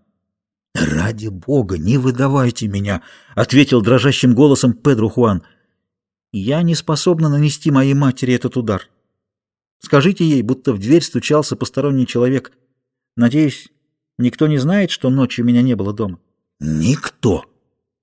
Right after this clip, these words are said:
"Так позаботьтесь, чтобы и матушка об этом не узнала". Хулия легко взбежала по лестнице наверх, но дверь ее комнаты оказалась на ключе.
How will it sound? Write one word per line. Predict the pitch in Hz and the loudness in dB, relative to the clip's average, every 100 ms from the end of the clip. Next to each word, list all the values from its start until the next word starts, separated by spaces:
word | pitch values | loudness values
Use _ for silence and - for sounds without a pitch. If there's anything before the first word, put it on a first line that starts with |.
| _ _ _ | _ _ _
"Так | - - | -8 -6
позаботьтесь, | - 120 131 151 214 214 - - - - _ _ | -4 0 0 0 0 -2 -12 -18 -18 -20 _ _
чтобы | - 123 120 | -6 -4 0
и | 131 | 0
матушка | 131 120 113 - 123 | 2 0 -2 -10 -8
об | 107 | -6
этом | 107 101 | -6 -2
не | 104 | 0
узнала". | 117 104 110 90 85 _ _ _ _ _ _ _ | 0 -2 -4 -6 -12 _ _ _ _ _ _ _
Хулия | _ - 170 151 135 | _ -2 0 2 0
легко | 113 107 - 139 | 0 -2 -2 -4
взбежала | 98 92 104 117 101 | -2 -4 -2 0 -2
по | 107 | -2
лестнице | 107 - 104 - | -4 -4 -6 -2
наверх, | 104 107 160 160 - _ _ _ _ _ _ _ _ _ _ _ _ _ | -2 0 -2 -4 -14 _ _ _ _ _ _ _ _ _ _ _ _ _
но | 92 98 | -2 -2
дверь | 92 127 165 | 2 4 4
ее | 123 123 120 | 4 4 4
комнаты | 107 - 175 202 190 - | 2 2 4 6 4 4
оказалась | 143 120 117 98 135 180 165 | 2 4 2 4 2 2 0
на | 127 139 | -2 -4
ключе. | 143 160 160 - 78 | -2 -4 -4 -8 -8